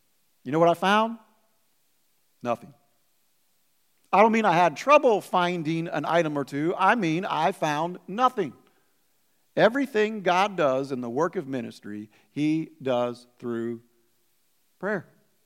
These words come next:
Nehemiah understood this. Nehemiah understood the power of prayer. Everything that we do that's worth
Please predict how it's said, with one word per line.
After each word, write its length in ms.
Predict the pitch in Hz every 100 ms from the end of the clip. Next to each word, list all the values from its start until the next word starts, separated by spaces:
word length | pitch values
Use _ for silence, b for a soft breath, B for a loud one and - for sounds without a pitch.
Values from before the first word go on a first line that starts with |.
| _ _ _ _ _ _ _ _ _ _ _ _ _ _ _ _ _ _
Nehemiah 320 | 127 143 139
understood 400 | 135 - - 117
this. 260 | - _ _ _ _ _ _ _ _ _ _ -
Nehemiah 460 | 123 127 127 123 -
understood 500 | 127 117 - 127 113
the 80 |
power 600 | - - 135 127 113 104 - b b b b
of 200 | 110 -
prayer. 340 | 110 104 - _ _ _ _ _ _ _ 151
Everything 540 | 175 139 - 117 113
that 140 | -
we 120 | 120 120
do 280 | 127 143
that's 240 | 117 110 -
worth 400 | 117 143 160